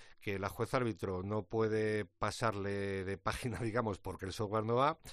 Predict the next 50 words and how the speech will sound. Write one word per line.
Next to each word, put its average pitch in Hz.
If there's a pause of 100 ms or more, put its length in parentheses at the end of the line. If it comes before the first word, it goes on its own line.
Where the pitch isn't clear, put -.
(280)
y, 131
por 135
otro 135
lado, 151 (120)
eh, 107
la 107
normativa, 120 (300)
eh, 98
según 101
Fran 113
Toribio, 120
sí -
lo 101
permite. 82
Por 85
lo 87
tanto, 127 (200)
esto 139
es 117
lo 117
que 104
pasó. 80
Ahora 101
habrá 98
que 98
depurar 95 (480)
responsabilidades, 110 (460)
ya 98
no 156
por 120
la 113
pareja 107
que 101
solo 98
jugó 98
un 90
partido, 92
sino 82
porque 87
no 98
es 90
serio 98
esto. -
Si 95
hay 95
una 104
normativa, 104
tendrá 98
que 98
estar, 113